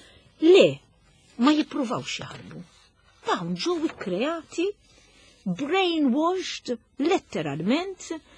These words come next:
ġew ikkreati donnom kważi, kważi hemm xi sens ta' unur illi ġew ikkreati biex jgħinu lill-oħrajn jgħixu addirittura sakemm ma jkollhom mit sena. Kieku jippruvaw jaħarbu,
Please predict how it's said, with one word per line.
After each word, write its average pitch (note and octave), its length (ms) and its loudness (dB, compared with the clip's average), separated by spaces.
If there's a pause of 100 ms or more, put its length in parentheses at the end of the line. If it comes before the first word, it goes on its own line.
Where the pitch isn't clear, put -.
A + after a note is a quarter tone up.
(280)
ġew F4+ 260 -2
ikkreati D4+ 640 -2
donnom D#4 320 0
kważi, C#4 420 -2
kważi C#4 380 2
hemm C4 160 2
xi C#4 160 -6
sens C4 400 0
ta' B3+ 500 -4 (320)
unur A#3+ 500 4 (400)
illi G3 180 -2
ġew B3+ 200 -2
ikkreati C4+ 720 -4 (240)
biex A3 320 0
jgħinu F#3 520 -2 (100)
lill-oħrajn F3 840 -4 (340)
jgħixu D4+ 680 0 (260)
addirittura G#3+ 680 -4
sakemm C#4 360 -2
ma C3+ 100 -4
jkollhom F3 540 -4 (300)
mit F3+ 260 0
sena. D#3+ 260 2
Kieku E4 320 -2
jippruvaw A3 640 0
jaħarbu, E3 600 -4